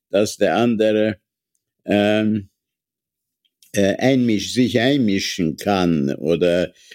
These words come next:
oder Bitten aussprechen wird. Ich hab zum Beispiel im O R F, wann immer ich jemanden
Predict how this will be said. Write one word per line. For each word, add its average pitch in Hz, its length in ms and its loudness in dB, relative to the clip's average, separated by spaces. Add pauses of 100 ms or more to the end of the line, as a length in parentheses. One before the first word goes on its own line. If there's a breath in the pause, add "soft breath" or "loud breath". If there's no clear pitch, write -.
(260 loud breath)
oder 85 480 0
Bitten 113 480 -2
aussprechen 82 960 0
wird. 76 400 0
Ich 127 400 -4
hab 131 300 -2
zum 117 200 -2
Beispiel 104 440 -2
im 95 140 2
O 98 180 2
R 92 100 0
F, 139 280 0
wann 117 200 0
immer 120 320 0
ich 107 220 -2
jemanden 101 880 -2